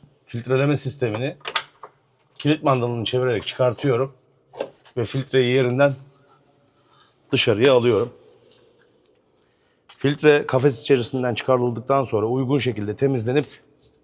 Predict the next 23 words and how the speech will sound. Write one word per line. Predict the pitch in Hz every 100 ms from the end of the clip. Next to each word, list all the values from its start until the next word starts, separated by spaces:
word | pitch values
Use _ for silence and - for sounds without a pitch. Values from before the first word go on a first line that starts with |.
| _ _ _ _ _ _ _ - -
yerine | 123 123 131
tekrar | 120 127 131 135 - -
montajının | 123 117 110 113 143 127 - -
yapılması | 110 120 117 113 123
gerekiyor. | 113 95 92 113 135 123 _ _ _ _ _ _ _ _ _ _ - -
İlk | 143 151 147
olarak | 139 147 160 -
arka | 131 123 143
kısmını | 131 - 131 113 101 - - _ 127
yerine | 117 117
oturtmam | 113 107 107 113 117
gerekiyor. | 110 107 - 123 151 - _ _ _ _ _ _ _
Sonrasında | - 143 143 127 117 107
da |
ön | 123 143
kısmını | 123 - 113 110
yerine | 120 127
oturttuktan | 123 117 - 117 135 131
sonra | - 104 123 143 - _ - - - - _ -
kilit | 131 135
mandalını | 139 117 107 101 98
çevirerek | - 127 123 110 98
bağladığımda | 127 123 123 104 104 139